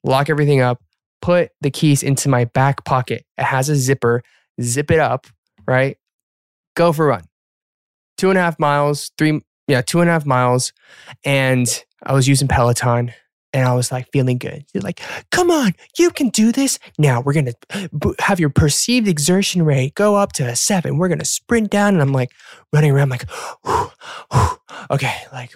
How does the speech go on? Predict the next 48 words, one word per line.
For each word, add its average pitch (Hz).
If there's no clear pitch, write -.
we're 143
good, 127
we're 127
good, 120
we're 131
good. 123
Like, -
man, 143
this 135
workout's 139
going -
great. 151
I 143
can't 143
wait 135
to -
get -
home. 170
And 143
then 147
I'm 139
gonna 117
eat 170
dinner. 165
It's 165
gonna 135
be, 123
like, -
seven 170
P 165
M. 170
I 123
just -
worked 175
all 180
day. 175
I'm 123
gonna 120
get 160
home, 165
cook, 196
eat, 196
take -
a 175
shower. 185
Then 170
I'm 143
gonna, 131